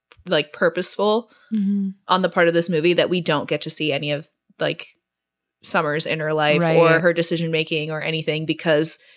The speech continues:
Speaker 1: she is such
Speaker 2: Mm-hmm.
Speaker 1: a, she's so elusive to Tom.
Speaker 2: Yeah, we never get anything of her internal life. We never see her even in a moment alone of, like,
Speaker 1: No.
Speaker 2: contemplation or anything.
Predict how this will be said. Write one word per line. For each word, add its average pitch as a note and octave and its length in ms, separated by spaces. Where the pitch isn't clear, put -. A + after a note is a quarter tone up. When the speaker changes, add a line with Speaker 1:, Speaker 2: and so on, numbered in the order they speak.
Speaker 1:
she F3 320
is A3 200
such F#3+ 260
Speaker 2:
Mm-hmm. E3+ 160
Speaker 1:
a, - 20
she's F3 260
so E3+ 200
elusive D#3+ 600
to - 120
Tom. - 540
Speaker 2:
Yeah, E3+ 220
we E3+ 100
never F#3 240
get F#3 240
anything D#3+ 580
of D#3+ 120
her D3 220
internal D3 520
life. C#3+ 580
We D3+ 160
never D3+ 300
see G3 220
her G3+ 120
even F3 240
in D#3 120
a D3 40
moment C#3+ 320
alone C3+ 540
of, C#3+ 260
like, C3+ 380
Speaker 1:
No. D#3+ 480
Speaker 2:
contemplation D#3 1040
or D#3 100
anything. F3 640